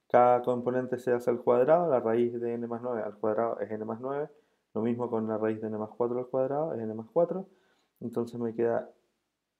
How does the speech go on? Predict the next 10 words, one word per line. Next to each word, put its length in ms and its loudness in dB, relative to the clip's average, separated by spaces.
n 180 0
más 140 -4
nueve 240 0
menos 520 -2
n 140 -4
más 200 -6
cuatro 420 -2
en 120 -6
el 120 -6
numerador 500 -2